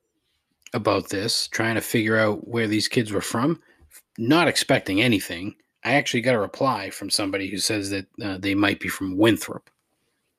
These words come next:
If you have any connections in Winthrop, or if you know anybody in Winthrop, please give them a hearty fuck you on behalf of all these poor people that were on the plane with these fucking jerk-off kids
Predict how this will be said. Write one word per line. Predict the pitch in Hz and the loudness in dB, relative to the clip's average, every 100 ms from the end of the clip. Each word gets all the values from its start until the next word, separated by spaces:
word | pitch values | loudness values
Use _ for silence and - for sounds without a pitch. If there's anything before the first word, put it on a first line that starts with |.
| _ _ _ _ _ _ _ _ _ _ _ _ _ _ _ _ _ _ - | _ _ _ _ _ _ _ _ _ _ _ _ _ _ _ _ _ _ 0
If | |
you | 127 | 2
have | 123 | 4
any | 110 | 4
connections | - 107 117 131 - 123 110 | 4 4 4 4 4 4 4
in | 113 110 | 4 6
Winthrop, | 143 139 151 143 117 | 6 6 4 4 2
or | |
if | 95 101 | -2 -2
you | 101 | 2
know | 127 143 | 4 6
anybody | 143 135 139 135 | 6 6 6 6
in | 131 123 | 6 4
Winthrop, | 131 123 127 127 - - | 2 0 0 0 -2 -4
please | 147 123 92 - | 2 2 0 -4
give | - 160 170 | 0 2 2
them | 170 165 - - | -2 -2 -8 -14
a | 120 | -6
hearty | - 135 139 123 | 0 2 0 -4
fuck | - - 135 - - | -12 -2 0 0 -2
you | 107 104 104 - _ _ _ _ _ _ _ - | 0 0 -2 -8 _ _ _ _ _ _ _ -12
on | 104 | -4
behalf | 104 123 113 | -2 0 -2
of | 95 | 0
all | 110 160 | 0 2
these | 165 156 | 4 4
poor | - 143 127 | 6 4 6
people | 131 113 110 | 4 2 2
that | 107 | 2
were | 107 | 2
on | 131 | 2
the | 123 | 2
plane | - 117 113 | 0 -2 -2
with | 104 | -2
these | 98 98 - | -2 -4 -6
fucking | - - - 143 98 | -8 -8 2 2 2
jerk-off | - 117 135 139 131 - | 2 2 2 0 0 -2
kids | 113 101 101 - | -2 -2 -6 -10